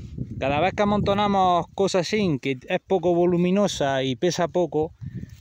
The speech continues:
importante es luego pisarlo y ponerle una piedra a lo harto, porque si no lo hacemos, luego se nos va a la bajera a la oliva y tenemos la misma. Porque como estas olivas son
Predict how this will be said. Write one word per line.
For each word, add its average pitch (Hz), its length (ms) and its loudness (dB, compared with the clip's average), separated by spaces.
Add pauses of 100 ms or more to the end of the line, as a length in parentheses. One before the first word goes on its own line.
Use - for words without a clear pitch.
importante 147 600 -4
es 185 60 2
luego 196 360 2
pisarlo 202 560 0
y 196 60 0
ponerle 170 360 -2
una 165 180 -2
piedra 151 300 0
a 139 40 0
lo 151 140 2
harto, 120 300 -4
porque - 300 -8
si - 100 -6
no 160 140 0
lo 185 80 2
hacemos, 185 500 0 (480)
luego 185 320 0
se 170 140 -2
nos 160 120 0
va 170 120 2
a - 20 2
la 160 100 0
bajera 151 400 -2
a 147 40 0
la 143 100 2
oliva 165 480 0
y 127 500 -2 (200)
tenemos 165 340 -2
la 143 120 -2
misma. 123 380 -8 (240)
Porque 123 220 -8
como 151 180 -4
estas 156 200 -2
olivas 208 260 0
son 196 560 0